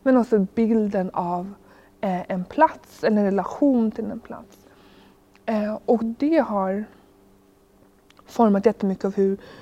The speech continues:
jag jobbar idag med, med kommunikation och den bredden som finns. För att det är någonstans i de fyra aspekten som sanningen finns, och den är aldrig klar.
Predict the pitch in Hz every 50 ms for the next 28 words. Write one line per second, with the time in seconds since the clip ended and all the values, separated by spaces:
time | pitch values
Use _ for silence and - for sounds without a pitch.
0 | - - - - _ - 214 208 208 220 196 180 175 185 208 - 185 180 175 175
1 | 180 190 - - 202 269 403 403 247 185 175 180 - - - 208 190 185 185 185
2 | 185 196 202 190 - 196 196 185 - 190 - - 196 185 185 185 190 185 185 180
3 | 190 - - - - - - - - 214 214 208 214 233 262 311 302 294 294 285
4 | 269 262 - - 254 226 - - 190 175 180 190 - - 208 202 - - - -
5 | - - - - _ - - 208 220 226 226 240 254 277 285 269 - - 233 214
6 | 208 202 - 226 202 208 196 196 - - - 226 208 196 190 - - - 202 196
7 | - - - 196 190 190 - 190 190 - - - 226 208 190 185 185 190 190 190
8 | 185 190 196 - - - 185 - 233 240 - - - - 208 208 208 226 247 226
9 | 196 180 180 190 196 - - - - - 135 - -